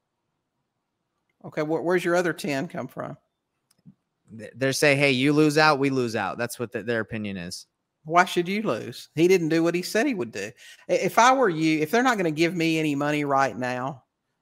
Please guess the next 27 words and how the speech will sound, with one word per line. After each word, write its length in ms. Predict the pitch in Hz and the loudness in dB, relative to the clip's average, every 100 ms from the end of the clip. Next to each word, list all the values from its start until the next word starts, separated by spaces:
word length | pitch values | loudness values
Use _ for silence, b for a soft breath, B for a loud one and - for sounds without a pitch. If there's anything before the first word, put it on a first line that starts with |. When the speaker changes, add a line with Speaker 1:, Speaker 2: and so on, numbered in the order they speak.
| _ | _
Speaker 1:
I 100 | 147 | 4
would 160 | 160 160 | 4 6
go 140 | 165 | 2
record 460 | 165 139 - 180 196 | 2 -2 -4 -2 -2
a 40 | |
memorandum 640 | 185 180 180 156 143 139 139 | -2 -4 -2 -2 -2 -4 -6
for 120 | - | -10
twenty 320 | 123 151 151 | -10 -4 -4
thousand 420 | 151 147 143 147 139 | -2 0 0 -2 0
dollars 380 | 135 127 127 | 0 0 -2
and 80 | 123 | -2
I 80 | 131 | -2
would 180 | 156 151 | 0 -2
move 280 | 139 143 135 | -2 -4 -2
on 240 | 135 135 127 | -2 -2 -4
to 120 | 120 | -6
the 80 | 117 | -6
next 420 | 123 - - - | -6 -8 -10 -2
thing. 380 | 143 131 113 117 | -2 -2 -4 -4
I 80 | |
wouldn't 300 | 131 143 131 | -2 -2 -2
devote 340 | 127 123 123 110 | -6 -4 -6 -4
any 200 | 139 170 | -2 0
more 220 | 185 185 | 2 2
attention 480 | 180 - 165 - 156 | 2 0 -2 0 -2
or 80 | 151 | -2
time 520 | - 139 135 131 | -2 0 0 -2